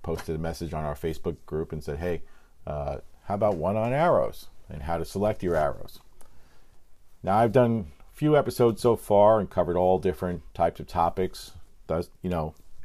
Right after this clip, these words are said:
about archery, but, um, I've tried to stay away from some of the quote-unquote taboo topics. But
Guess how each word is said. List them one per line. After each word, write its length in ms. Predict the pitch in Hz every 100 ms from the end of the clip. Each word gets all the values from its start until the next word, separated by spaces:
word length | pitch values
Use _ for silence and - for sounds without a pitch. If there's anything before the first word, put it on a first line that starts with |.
| -
about 320 | 85 90 90
archery, 520 | 76 82 - 92 101 101 - - - - - -
but, 320 | 90 82 -
um, 380 | 87 82 82 80 - - - - -
I've 220 | - 123
tried 320 | - 151 160 147
to 60 |
stay 240 | - 107 98
away 340 | 87 92 92
from 180 | 85 73
some 200 | 82 82
of 120 | 64
the 400 | 69 65 58 - - -
quote-unquote 720 | - 95 80 78 - 87 -
taboo 560 | - 85 82 80 80 90
topics. 640 | - 78 78 90 - - - - - - - - - - - -
But 280 | 143 -